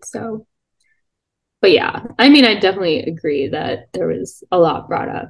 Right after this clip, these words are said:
and nothing was, like,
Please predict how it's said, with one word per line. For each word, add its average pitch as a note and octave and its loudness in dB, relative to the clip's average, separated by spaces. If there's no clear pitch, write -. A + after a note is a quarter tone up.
and - -8
nothing C#4 8
was, G#3 4
like, F#3 2